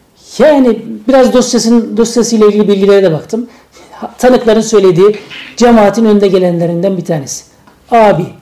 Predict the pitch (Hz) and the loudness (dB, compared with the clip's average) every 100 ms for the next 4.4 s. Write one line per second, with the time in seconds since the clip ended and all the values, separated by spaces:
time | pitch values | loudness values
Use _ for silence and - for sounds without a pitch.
0 | - 233 214 294 190 214 240 - - _ | -10 -2 0 2 0 -2 -4 -8 -20 _
1 | - - 254 254 - 175 208 220 214 220 | -8 0 2 2 -2 -8 -4 -2 0 0
2 | 214 196 220 240 214 - _ - - 208 | 0 0 0 0 -2 -10 _ -6 0 2
3 | 214 214 196 202 196 175 - 175 208 190 | 2 0 -4 -4 -4 -6 -6 -4 -2 -2
4 | 175 131 - - | -4 -16 -18 -20